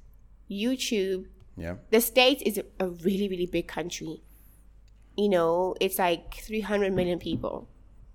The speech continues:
Speaker 2: Yeah.
Speaker 1: So sometimes that's why you see you, you can have multiple channels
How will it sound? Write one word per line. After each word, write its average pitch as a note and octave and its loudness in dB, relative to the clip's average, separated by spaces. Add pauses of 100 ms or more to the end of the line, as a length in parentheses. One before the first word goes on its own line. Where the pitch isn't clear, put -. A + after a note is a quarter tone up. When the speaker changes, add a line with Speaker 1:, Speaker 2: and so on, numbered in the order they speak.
(120)
Speaker 2:
Yeah. D2+ -4
Speaker 1:
So A#3 4
sometimes C#4 4
that's C4 2
why C#4+ 4
you C4+ 0
see B3 -2
you, A3 -2
you A3 0
can C4 2
have F#3+ 2
multiple F3+ 0
channels F#3+ -2